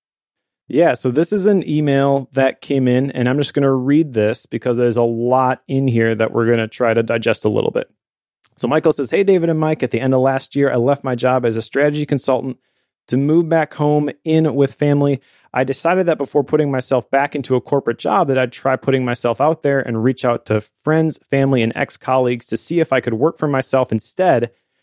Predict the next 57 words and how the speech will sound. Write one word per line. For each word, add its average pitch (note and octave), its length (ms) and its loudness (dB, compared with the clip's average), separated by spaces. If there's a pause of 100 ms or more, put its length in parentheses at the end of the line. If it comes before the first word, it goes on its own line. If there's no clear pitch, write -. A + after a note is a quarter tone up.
(120)
as A#2 140 0
a A#2+ 60 0
freelance F3+ 480 0
consultant C#3 560 -2
or B2 80 -2
business C3 560 0
analyst. A2 560 -2 (720)
I B2 60 -4
got A#2 140 2
a G#2+ 40 2
lukewarm F3+ 460 2
reaction C#3 540 0
along C3 320 0
the A#2+ 100 2
lines A#2+ 400 0
of, G#2 80 -4
'That's C3 220 0
a C3 40 -6
great C3 220 0
idea, D3+ 440 0 (280)
but A#2+ 100 0
I - 60 2
personally D#3+ 480 -2
don't C3 240 0
need C#3 220 -4
that A2 160 0
right G#2 180 -2
now.' - 240 -10 (640)
So - 140 -2
after C#3+ 240 0
trying A#3 340 -2
for D3+ 140 2
a C3 40 -2
few C3+ 160 0
months B2 280 -2
to C#3 100 -2
get C#3 180 -2
even C#3+ 200 0
a B2 40 2
single F3+ 300 0
person D#3 360 0
to A#2+ 80 -4
hire G3+ 300 0
me, B2+ 160 0
I B2 60 2
pulled F3+ 240 -2
the G3 80 0
plug C3 340 0
and A#2+ 140 -8
took - 160 0
a A#2+ 60 -2
full-time D#3+ 500 -2
job B2+ 240 0
as A#2 120 -2
a A2+ 60 -2
business A2 320 -2
analyst. - 440 -6